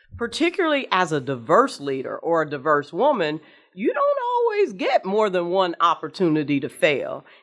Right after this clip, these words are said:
In other words, failure can often be fatal to your career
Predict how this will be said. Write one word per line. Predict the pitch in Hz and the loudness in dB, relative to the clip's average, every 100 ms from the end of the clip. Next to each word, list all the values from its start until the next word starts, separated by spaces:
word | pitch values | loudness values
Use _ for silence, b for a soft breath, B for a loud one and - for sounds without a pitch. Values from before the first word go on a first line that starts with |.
| - | -4
In | 247 | 0
other | 339 392 | 0 0
words, | 294 240 220 220 - - | 0 2 0 -2 -12 -4
failure | 294 571 571 285 269 | 2 4 4 2 0
can | 254 226 - | 0 0 2
often | 208 285 - 214 | 2 2 0 -2
be | 180 185 | 0 -2
fatal | - 208 208 180 | 0 0 2 0
to | 175 | 0
your | 180 170 165 | 0 2 2
career | - 156 151 185 127 127 | 0 -2 2 2 2 -2